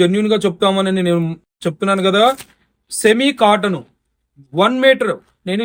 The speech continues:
ఎక్కువ ఎనభై సెంటీమీటర్లు తెప్పేయట్లేదండి, అన్ని వన్ మీటర్లే తెప్పిస్తున్నాను. ఎందుకంటే వన్ మీటర్ ఎలాగైనా, ఆ, వాళ్ళు కుట్టించేసుకోవడానికి అందరికీ సెట్ అవుతుంది. రకాల,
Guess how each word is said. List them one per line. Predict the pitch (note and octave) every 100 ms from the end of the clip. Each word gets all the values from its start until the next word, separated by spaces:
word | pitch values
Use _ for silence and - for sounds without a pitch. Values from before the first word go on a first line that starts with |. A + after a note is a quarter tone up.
| G#3
ఎక్కువ | - C#4 G3
ఎనభై | G#3 B3+
సెంటీమీటర్లు | B3 G#3 F#3 F3+ E3+
తెప్పేయట్లేదండి, | D3 F3+ - C3+ A2 G#2+ G#2 _ _ _ E3+
అన్ని | G3 A3+ E3+
వన్ | F#3 G#3+
మీటర్లే | G#3 G#3 F3+
తెప్పిస్తున్నాను. | C#3+ C3 C#3+ A#2+ C#3+
ఎందుకంటే | G#3 G#3+ G#3 D#3+
వన్ | D#3+ A3
మీటర్ | A#3+ G#3+ A3 C#3+
ఎలాగైనా, | B2 F3 G3 A3 A3 - _ _ _ - F3
ఆ, | E3 D#3 D#3+
వాళ్ళు | D#3+ D#3 C#3+ C3+ B2 _ _ _
కుట్టించేసుకోవడానికి | G#3 - B3+ B3+ - G#3+ G3 G3 A#3 A#3+ F3
అందరికీ | G3+ A3 A3
సెట్ | G3 E3+ A3
అవుతుంది. | F3+ C3+ B2+ _ _ _ -
రకాల, | E3+ F3+